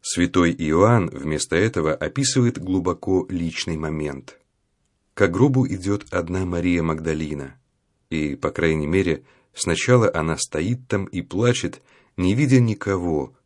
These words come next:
только отваленный камень. Во всех четырёх вариантах, однако, эта сцена имеет решающее значение.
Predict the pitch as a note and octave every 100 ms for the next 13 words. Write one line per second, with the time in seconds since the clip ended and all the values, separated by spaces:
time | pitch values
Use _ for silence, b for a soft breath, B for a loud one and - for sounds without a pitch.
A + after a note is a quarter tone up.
0 | - A#2+ A#2 G2 G2 - - F2+ E2 D#2
1 | D#2 D#2 - D#2+ D2 C2 - _ _ _
2 | _ _ _ _ _ _ _ _ _ E2+
3 | F#2 - F3+ F3 - A#2+ A#2 A#2 F#2 F2
4 | A2 C3+ - D#2 - E2 E2 F#2+ F2 E2
5 | D#2+ D#2 D2 - D3 D3 C3+ G2+ G2 G2+
6 | F#2+ - G2+ - F2 D#2 D#2 - D#2+ D2
7 | D2+ - D2 C#2 C2